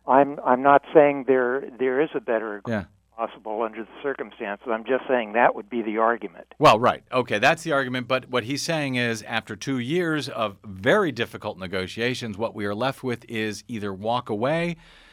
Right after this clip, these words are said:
Speaker 2: um, or take this deal. Walk away and potentially end up in war, or take this deal. And it sounds to me like they did the grown-up thing in this, uh, in this case, Richard.
Speaker 1: That's my impression, too.
Speaker 2: Yeah. Thanks. I really appreciate the call and, uh,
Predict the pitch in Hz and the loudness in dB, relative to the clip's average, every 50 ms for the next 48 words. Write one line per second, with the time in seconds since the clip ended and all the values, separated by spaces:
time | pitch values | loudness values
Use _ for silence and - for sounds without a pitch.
0 | _ _ _ _ _ _ _ _ _ _ _ - 110 117 117 113 113 110 110 110 | _ _ _ _ _ _ _ _ _ _ _ -4 -2 0 2 2 2 2 2 2
1 | 107 107 107 107 - - 120 120 123 120 - 127 117 95 - 110 101 95 - 104 | 2 2 0 -2 -2 0 2 2 2 2 0 -2 -2 -2 -2 -4 -4 -2 -2 -2
2 | 90 90 110 123 117 120 120 123 123 123 113 104 - 104 - 123 117 110 - 117 | 0 2 2 2 2 0 -2 0 0 0 -2 -4 -6 -8 -8 -6 -6 -6 -6 -4
3 | 104 101 101 98 101 92 101 92 90 104 127 135 135 131 131 - 110 104 104 95 | -4 -2 -2 -4 -4 -6 -6 -6 -6 -2 0 2 2 2 0 0 0 0 0 0
4 | - - 104 95 90 - 98 87 82 95 92 90 82 80 - - - 107 110 104 | -2 -4 -8 -8 -8 -10 -10 -10 -6 -6 -4 -4 -4 -6 -6 -4 -4 -2 -2 -2
5 | - 143 151 151 143 - - 156 196 233 208 156 139 135 123 117 110 113 110 110 | 0 0 0 0 0 -2 -2 0 2 2 2 2 0 0 0 -2 -2 -2 -2 -2
6 | 117 117 110 113 113 104 110 98 98 104 104 104 98 98 - - - 120 101 82 | -2 -2 0 -2 -4 -4 -6 -4 -2 -2 -2 -2 -2 -6 -8 -8 -8 -6 -6 -6
7 | 80 78 - 104 90 87 82 80 78 - - - 80 73 73 92 92 82 80 80 | -8 -10 -10 -10 -8 -8 -8 -10 -10 -10 -10 -10 -10 -10 -10 -10 -8 -8 -8 -8
8 | - - 80 71 - - 78 69 - - 71 - _ _ - - - - 117 117 | -8 -10 -10 -10 -12 -14 -16 -16 -18 -20 -20 -20 _ _ -20 -6 -2 -2 -2 -2
9 | - - 123 113 110 98 98 - 110 92 90 - 110 90 - - 98 80 - _ | -2 -4 -4 -4 -4 -6 -8 -6 -6 -6 -6 -8 -12 -16 -14 -14 -14 -16 -16 _
10 | - - 87 85 80 78 - _ _ - - _ - _ _ - 151 156 143 - | -18 -14 -10 -10 -10 -10 -12 _ _ -20 -20 _ -20 _ _ 2 4 4 4 4
11 | 139 127 147 165 160 147 - - 151 139 - - 139 131 131 - - 101 - - | 4 4 6 6 4 4 2 0 -2 -2 0 0 0 0 0 -4 -8 -8 -6 -2
12 | - 147 151 156 156 160 160 160 - - 117 120 120 117 110 113 120 113 113 113 | 2 4 4 6 6 4 4 0 -2 -4 -4 -4 -4 -4 -4 -2 0 0 0 0